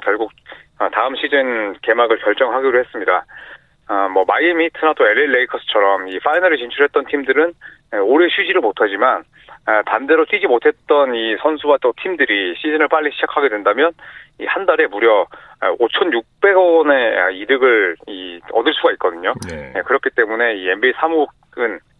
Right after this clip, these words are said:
Speaker 1: 또 선수협회와의 이 면밀한 또 대화를 통해서 결국에는 십이월 이십삼 일에 새 시즌을, 아, 개막하기로 결정을 했습니다.
Speaker 2: 네. 프로농구 내일 경기 일정과 관전 포인트 짚어주시죠.
Speaker 1: 아, 내일은 또 일요일이기 때문에 네 경기가 펼쳐집니다.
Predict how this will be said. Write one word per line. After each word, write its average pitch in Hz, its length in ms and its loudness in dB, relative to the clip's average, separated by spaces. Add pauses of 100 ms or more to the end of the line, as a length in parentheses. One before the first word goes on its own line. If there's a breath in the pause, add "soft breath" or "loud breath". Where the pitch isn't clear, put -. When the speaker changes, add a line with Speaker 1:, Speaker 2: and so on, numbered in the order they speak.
(280)
Speaker 1:
또 104 120 -2
선수협회와의 127 1120 2
이 90 40 -8
면밀한 113 480 0
또 98 180 2
대화를 123 380 2
통해서 117 480 0 (440 loud breath)
결국에는 113 400 0
십이월 147 440 0
이십삼 156 380 -4
일에 107 200 0
새 - 100 -2
시즌을, 131 520 -2 (260 loud breath)
아, 92 120 -2
개막하기로 117 500 -2
결정을 95 340 -2
했습니다. 82 460 -10
Speaker 2:
네. 76 300 -12 (540 soft breath)
프로농구 170 320 -2
내일 147 280 0
경기 147 220 -2
일정과 131 420 -2
관전 143 340 -4
포인트 139 460 -6
짚어주시죠. 98 580 -10 (520 soft breath)
Speaker 1:
아, 107 260 4
내일은 156 320 4
또 143 120 0
일요일이기 165 460 0
때문에 120 480 0
네 98 160 2
경기가 165 340 2
펼쳐집니다. 104 640 -2